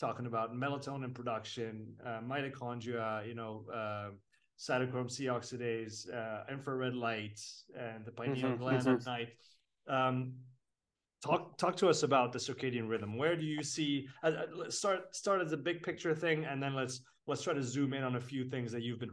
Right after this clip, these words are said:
Speaker 1: really interested in recently.
Speaker 2: It's, it's funny you mentioned that, 'cause, uh, I've been, three areas I sort of penciled down into my journal of areas I wanted to focus on was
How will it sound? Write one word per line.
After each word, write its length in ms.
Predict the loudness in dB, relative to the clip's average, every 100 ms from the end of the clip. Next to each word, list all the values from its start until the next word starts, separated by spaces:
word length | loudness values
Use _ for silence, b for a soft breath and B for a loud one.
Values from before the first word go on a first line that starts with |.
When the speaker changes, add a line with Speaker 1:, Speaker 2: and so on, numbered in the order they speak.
| -2
Speaker 1:
really 160 | 0
interested 380 | -2 -4 -6 -4
in 40 | -4
recently. 360 | -6 -8 -16 -18 _ _ _ _ 0 B B 10
Speaker 2:
It's, 280 | 10 12
it's 120 | 10 12
funny 680 | 12 12 12 12 12 8 -2 _ _ _ _
you 180 | 10 12
mentioned 300 | 12 12 10
that, 80 | 10
'cause, 160 | 10 12
uh, 140 | 12
I've 180 | 10 8
been, 260 | 6 6 2 -2 -8 -4 8
three 280 | 12 12
areas 380 | 12 12 12 12
I 60 | 8
sort 200 | 6 2
of 80 | 4
penciled 360 | 4 4 6
down 200 | 8 8
into 140 | 6 4
my 120 | 8
journal 320 | 10 12 10
of 140 | 10
areas 280 | 12 12 12
I 40 | 10
wanted 200 | 8 6
to 60 | 10
focus 380 | 12 12 10 8
on 180 | 6 6
was 240 | 4